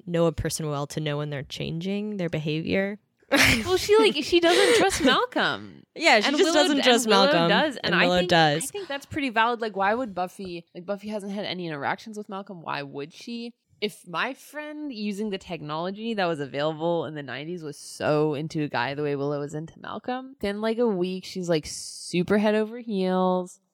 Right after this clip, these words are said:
Speaker 2: I think, right, I, like, I won't trust him.
Speaker 1: He's only targeting people who are really close with technology to begin with. So, like, for example, I'm wondering why he's use-,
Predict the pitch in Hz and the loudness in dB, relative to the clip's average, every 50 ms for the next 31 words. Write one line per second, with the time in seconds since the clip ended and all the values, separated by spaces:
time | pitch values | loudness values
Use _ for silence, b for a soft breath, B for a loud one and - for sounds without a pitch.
0 | _ - - - - 285 302 311 294 - - _ _ - 185 208 208 - - - | _ -20 -20 -12 -4 -2 -2 -2 -2 -4 -10 _ _ -2 2 2 2 4 2 2
1 | 170 185 185 - - 151 160 151 160 185 220 240 214 185 185 175 - - 180 - | 0 -2 -2 -2 -6 -6 -2 0 0 0 0 0 -4 -4 -4 -4 -4 -8 -14 -16
2 | _ _ _ _ _ _ _ 226 208 208 185 220 233 226 - 185 - 196 185 180 | _ _ _ _ _ _ _ -6 -2 0 2 4 4 4 2 2 0 0 0 0
3 | 175 175 170 - 185 170 - 175 170 160 175 160 156 156 151 151 156 151 151 - | -2 -4 -4 -6 -6 -4 -2 -4 -4 -2 -2 -2 -2 -2 -4 -4 -6 -8 -8 -10
4 | - - 170 160 165 - 180 - - 180 - - 156 151 156 156 165 151 - - | -8 -4 -4 -4 -4 -6 -10 -12 -12 -14 -10 -8 -6 -6 -6 -8 -8 -12 -12 -6
5 | - 175 165 - 196 196 254 302 294 208 - - - - _ B B B B B | -4 -4 -4 -4 -4 -2 0 0 0 -2 -6 -8 -16 -20 _ B B B B B
6 | B B - 220 220 - - - 214 202 - - 240 254 240 - 254 240 214 - | B B -8 -8 -8 -8 -4 -4 -4 -4 -4 -4 -2 -2 -2 -2 -4 -2 0 2
7 | - 208 220 226 233 269 320 349 359 330 262 220 202 202 202 202 196 190 - - | 4 4 4 6 4 4 4 2 -2 -2 0 2 4 4 4 4 2 -2 -6 -10
8 | - - 220 208 202 180 - - - _ _ _ _ 190 190 196 202 208 190 175 | -12 -10 -8 -8 -8 -8 -10 -14 -16 _ _ _ _ -10 -6 -4 -4 -4 -4 -6